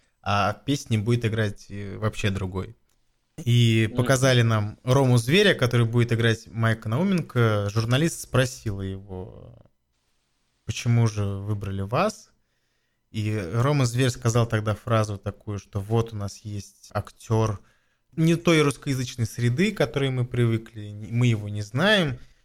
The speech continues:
Speaker 1: То есть он непосредственно актер, а вот, э, Майка должен муз-, ну, музыканта должен играть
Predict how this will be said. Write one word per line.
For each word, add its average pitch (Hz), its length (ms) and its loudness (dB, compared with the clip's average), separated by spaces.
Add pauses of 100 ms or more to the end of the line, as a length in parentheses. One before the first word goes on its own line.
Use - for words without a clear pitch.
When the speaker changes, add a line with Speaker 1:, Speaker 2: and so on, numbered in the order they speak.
(260)
Speaker 1:
То - 60 -2
есть - 140 -2
он 113 100 2
непосредственно 113 720 0
актер, 196 520 0 (100)
а 113 120 0
вот, 110 320 -6
э, 113 260 -2
Майка 127 500 0
должен 104 540 -2
муз-, 101 180 -10
ну, 127 180 -8 (260)
музыканта 147 600 2
должен 139 340 2
играть 135 400 0